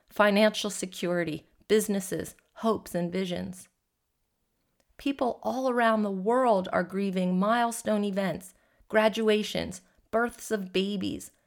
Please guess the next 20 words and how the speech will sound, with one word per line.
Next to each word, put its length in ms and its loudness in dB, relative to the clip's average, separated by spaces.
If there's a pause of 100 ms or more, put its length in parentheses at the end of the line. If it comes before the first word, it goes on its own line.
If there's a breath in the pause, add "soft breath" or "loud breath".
(200)
weddings 460 6
that 180 2
may 180 4
never 320 4
happen 460 4
or 100 -2
certainly 420 -2
won't 260 0
take 220 -4
place 300 -4
for 320 -2 (120 loud breath)
who 160 4
knows 260 2
how 180 0
long. 220 -2 (220 soft breath)
Nobody 400 8
knows 280 2
for 160 2
how 160 4
long. 380 -2